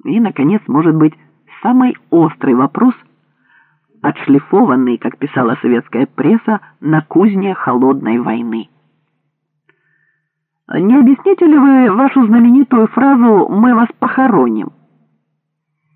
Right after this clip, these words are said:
«Да», признал Хрущев,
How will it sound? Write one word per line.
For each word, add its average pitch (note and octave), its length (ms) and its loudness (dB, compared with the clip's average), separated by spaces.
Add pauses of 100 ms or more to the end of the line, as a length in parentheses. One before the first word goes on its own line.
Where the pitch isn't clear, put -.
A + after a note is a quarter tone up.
(500)
«Да», D#3 360 -2 (340)
признал C#3+ 360 -2
Хрущев, C3+ 560 -4